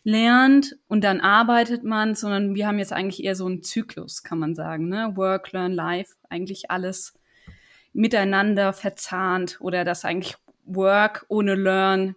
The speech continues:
gar nicht mehr geht, sozusagen, in der heutigen Welt des digitalen Wandels. Es verändert sich so viel, wenn man an sich selbst denkt, ne? Also mit dem iPhone, was da alles passiert ist, mit den ganzen sozialen Plattformen, hat sich ja auch der Journalistenberuf auch nochmal,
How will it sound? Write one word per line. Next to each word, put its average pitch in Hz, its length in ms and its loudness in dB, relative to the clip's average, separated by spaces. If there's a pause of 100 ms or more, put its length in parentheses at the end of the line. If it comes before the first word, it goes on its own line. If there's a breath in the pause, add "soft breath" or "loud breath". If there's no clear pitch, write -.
(120)
gar 180 160 2
nicht 180 220 -4
mehr 170 100 -6
geht, 160 400 -6
sozusagen, - 880 -14
in 180 120 -6
der 175 160 -6
heutigen 175 480 -6 (460 soft breath)
Welt 180 420 0
des 180 100 -14
digitalen 175 600 -4
Wandels. 165 580 -4
Es - 160 -6
verändert 196 420 -2
sich - 160 -10
so 214 180 -4
viel, 214 260 -4
wenn 185 100 0
man 175 160 2
an 185 140 -2
sich 185 180 -8
selbst 190 440 -2 (440 loud breath)
denkt, 180 300 0
ne? 240 340 2 (260)
Also 190 320 -2
mit 196 120 -2
dem 190 100 -2
iPhone, 190 540 -4
was 190 140 -10
da 180 100 -8
alles 180 240 -6
passiert 190 520 -10
ist, - 300 -10
mit 185 140 -8
den 185 100 -4
ganzen 180 300 -6
sozialen 180 500 -4
Plattformen, 185 640 -6
hat 190 100 -6
sich - 140 -16
ja 196 100 -4
auch - 80 -10
der 180 120 -4
Journalistenberuf 185 880 -6
auch - 160 -6
nochmal, 190 340 0